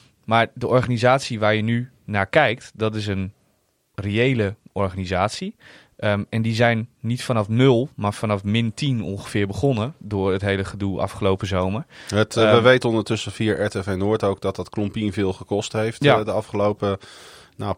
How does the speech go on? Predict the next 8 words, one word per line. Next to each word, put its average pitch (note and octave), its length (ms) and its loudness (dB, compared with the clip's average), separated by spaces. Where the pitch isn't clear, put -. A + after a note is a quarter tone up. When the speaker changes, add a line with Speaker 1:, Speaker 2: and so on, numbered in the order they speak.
Speaker 2:
pakweg, G#2 520 2
eh, G2 260 4
anderhalf F#2+ 520 2
jaar. G2+ 360 0
Speaker 1:
Ja, D3 280 4
en B2+ 200 2
hoe C3 220 0
dat C3 280 4